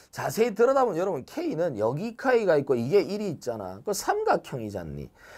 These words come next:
그러면 이변 길이가 나오고 그러면 뭐다? 제이 코사인 법칙을 쓰면 되는데 이 K하고 일 나와 있고 이거 각이 나와 있잖아. 그러면 뭐라고? 각들이 다 표현될 수 있냐? 있네요. 왜? 이게 반지름인데 여기가 세타니까. 그쵸?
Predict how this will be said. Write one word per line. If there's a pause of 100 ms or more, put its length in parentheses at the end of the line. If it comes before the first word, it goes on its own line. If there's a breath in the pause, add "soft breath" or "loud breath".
(100)
그러면
이변
길이가
나오고
그러면
뭐다?
제이
코사인
법칙을
쓰면
되는데 (320 loud breath)
이
K하고
일
나와
있고
이거
각이
나와
있잖아.
그러면
뭐라고? (680 loud breath)
각들이
다
표현될
수
있냐?
있네요.
왜? (380 loud breath)
이게
반지름인데
여기가
세타니까.
그쵸?